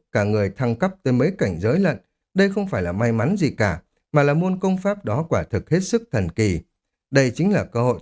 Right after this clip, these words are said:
tu luyện ngàn năm hiếm thấy. Thời gian năm ngày này thực sự quá ngắn,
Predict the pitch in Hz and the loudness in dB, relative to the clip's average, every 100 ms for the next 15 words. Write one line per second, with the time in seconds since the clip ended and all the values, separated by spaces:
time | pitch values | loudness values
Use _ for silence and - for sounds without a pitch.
0 | - 127 120 113 113 101 82 110 117 113 | -2 0 0 -2 -2 -2 0 -2 0 0
1 | 170 147 127 247 - _ _ _ _ 160 | 0 0 0 0 -4 _ _ _ _ 2
2 | 151 185 190 185 - _ - 196 190 120 | 2 2 0 -2 -8 _ 0 0 2 0
3 | 98 90 82 120 - 135 98 - 139 160 | 0 -2 -2 -6 -2 -2 -2 0 2 2
4 | 113 202 | 2 0